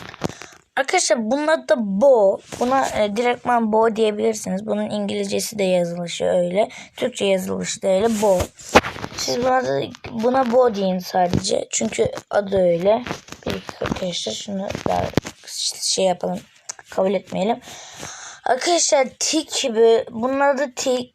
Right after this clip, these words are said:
Tik diye ot-, okunmasına bakmayın. Bu Tik arkadaşlar. Ee, yani siz yine de Tik deyin. Çünkü adı Tik. Şimdi bakıyoruz bayağı bir şeylerimiz var arkadaşlar.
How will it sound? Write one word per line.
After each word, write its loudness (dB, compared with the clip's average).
Tik -4
diye 4
ot-, 0
okunmasına 0
bakmayın. 0
Bu 2
Tik -4
arkadaşlar. 0
Ee, 4
yani 2
siz -6
yine 0
de 2
Tik -10
deyin. -4
Çünkü 0
adı 0
Tik. -12
Şimdi 0
bakıyoruz 2
bayağı 4
bir 0
şeylerimiz 2
var 6
arkadaşlar. 0